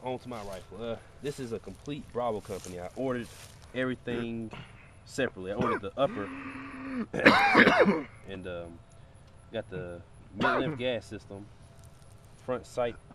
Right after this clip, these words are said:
A two post, and it's basically the same as, uh, That's It Teasy's, basically. And, um, it's all mil spec, one and seven inch,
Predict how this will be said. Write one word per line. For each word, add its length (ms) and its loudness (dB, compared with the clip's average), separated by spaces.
A 140 -2
two 200 -6
post, 380 -2
and 220 -2
it's 120 -2
basically 340 2
the 40 -4
same 400 -2
as, 480 -4
uh, 200 0
That's 220 0
It 100 -8
Teasy's, 440 -8
basically. 380 -6
And, 200 -2
um, 340 2
it's 100 -10
all 220 10
mil 160 6
spec, 360 0
one 140 2
and 80 0
seven 320 -2
inch, 200 -4